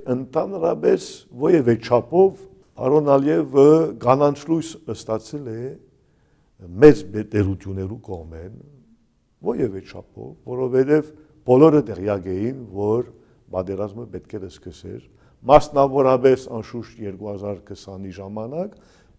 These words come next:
որովհետև Սևրի դաշնակցի հարյուր ամյակն էր։ Պետք է հասկանաք, որ պետություններ կան, որ դեմ են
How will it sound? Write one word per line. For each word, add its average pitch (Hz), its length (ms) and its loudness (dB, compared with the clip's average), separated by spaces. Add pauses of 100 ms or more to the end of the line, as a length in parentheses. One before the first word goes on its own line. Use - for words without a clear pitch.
որովհետև 98 760 -8 (460)
Սևրի 92 400 0
դաշնակցի 120 800 -10
հարյուր 101 500 -8
ամյակն 87 680 -20
էր։ - 80 -20 (580)
Պետք - 240 4
է 117 120 2 (380)
հասկանաք, 131 840 -6
որ 156 420 2 (1000)
պետություններ 131 840 2
կան, 95 460 -12 (440)
որ 139 400 4
դեմ 135 300 2
են 113 340 -14